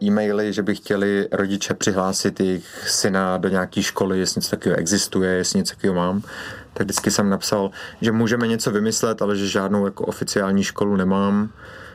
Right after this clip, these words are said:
A, a že vlastně ani na světě freestyle motocrossová škola není. Tak jsem si říkal, „Teď to je vlastně docela škoda. Teď proč, jako, tak teď mám ten areál, tak to pojďme využívat.“ Tak jsem rozjel tuhle tu školu, pomohl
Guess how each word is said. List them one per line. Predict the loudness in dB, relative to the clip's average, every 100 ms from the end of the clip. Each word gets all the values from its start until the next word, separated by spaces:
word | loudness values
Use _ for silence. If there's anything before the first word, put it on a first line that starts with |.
| -20 -6
A, | -2 0 0 -2 0
a |
že | 0
vlastně | 0 0 0
ani | 2
na | 2
světě | 0 0 -2 -4 -8
freestyle | -2 -2 0 0
motocrossová | 2 0 -2 0 0 0
škola | 0 0 2
není. | 2 2 -2 -10 -14 -14 -8
Tak | -4
jsem | -2
si | 0 -2
říkal, | 0 -2
„Teď | 0
to |
je | 0
vlastně | 0 0 -2
docela | 0 0
škoda. | 0 0 -2 -4 -6
Teď | -4 -4 -6 -20 -6
proč, | -2 -2 -2
jako, | -2 0 0
tak | 0 -2 -2
teď | -4 0
mám | 0 2 2
ten | 0 0
areál, | 0 2 2 0 0 0 -4 -8
tak | -8 -4
to | -4
pojďme | -2 0
využívat.“ | 2 2 2 2 0 -6 -14 -14 -16 -4
Tak | -2
jsem | 0 2 2
rozjel | 2 2 0
tuhle | 0 -2
tu | 0 0
školu, | 0 0 2 0
pomohl | 0 0